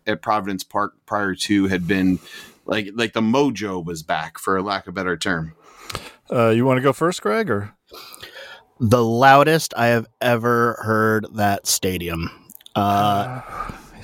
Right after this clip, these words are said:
Speaker 3: it was unreal. Uh, all the stuff we've been complaining about the last couple of years of, like, support dying off and stuff, it really felt like the Army was back.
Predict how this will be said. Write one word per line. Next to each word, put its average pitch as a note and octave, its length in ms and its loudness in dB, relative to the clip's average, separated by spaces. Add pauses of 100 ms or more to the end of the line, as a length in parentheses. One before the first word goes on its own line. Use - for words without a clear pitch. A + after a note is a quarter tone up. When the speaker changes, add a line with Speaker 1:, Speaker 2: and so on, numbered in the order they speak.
(220)
Speaker 3:
it A2+ 160 0 (100)
was A2 400 0 (160)
unreal. G#2 800 0 (400)
Uh, G2 240 2
all B2+ 200 2
the C#3 100 -2
stuff C3 280 -2
we've B2 140 -4
been A#2 160 2
complaining A2+ 460 0
about A2 200 0
the G#2+ 80 -4
last A2 260 0
couple A2 240 -2
of G#2 40 0
years G#2+ 560 2
of, G2 380 -2
like, G#2 220 0
support A2 480 -2
dying G#2+ 320 -2
off G#2 280 0
and G2+ 140 -2
stuff, G2+ 400 -2 (640)
it G#2+ 180 0
really A2+ 260 2
felt A2 380 -4
like G#2+ 460 -4 (440)
the - 120 -2
Army F3+ 300 4
was G#2+ 180 0
back. - 600 -4